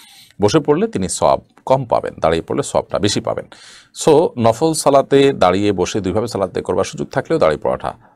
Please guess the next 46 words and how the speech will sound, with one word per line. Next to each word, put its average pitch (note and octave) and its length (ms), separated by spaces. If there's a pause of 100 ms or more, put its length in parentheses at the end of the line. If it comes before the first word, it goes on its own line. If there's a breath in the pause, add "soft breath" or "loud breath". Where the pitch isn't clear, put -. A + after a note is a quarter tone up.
(160)
অবশ্যই - 280
উত্তম - 340
এবং D#2 240
অধিকতর - 380
সওয়াবের। - 280 (720 loud breath)
নওশিন D#3 260
আক্তার F#3+ 420
শ্রাবণী C#3 440
লিখেছেন, G#2 560
ভাঙতি C#3 300
রোজা D3+ 200
কি D3+ 120
শবে B2+ 240
বরাতের B2 320
আগে G2+ 160
রাখতে G2 260
হবে G3 200 (280)
নাকি A#2 180
শবে A#2 160
বরাতের G#2 220
পরে E2+ 200
রাখা D#2+ 200
যাবে? D2 240
শবে D3 200
বরাতের D3+ 180
পরেও A2+ 240
রাখা G2+ 180
যাবে। C#2+ 180 (1000)
এমন B2+ 160
কোনো A#2+ 180
কথা G#2+ 220
নেই G#2+ 120
যে F#2+ 100
মধ্য F#2 240
শাবানের G2 300
আগে F2+ 280 (300 loud breath)
আপনি, G2 520
আহ, E2 520
বিগত G2 340
বছরের F2+ 320
ভাঙতি F2+ 260
রোজা E2+ 200
থাকলে, F2+ 320
ফরজ F#2 220
রোজা F2 200
যদি E2+ 280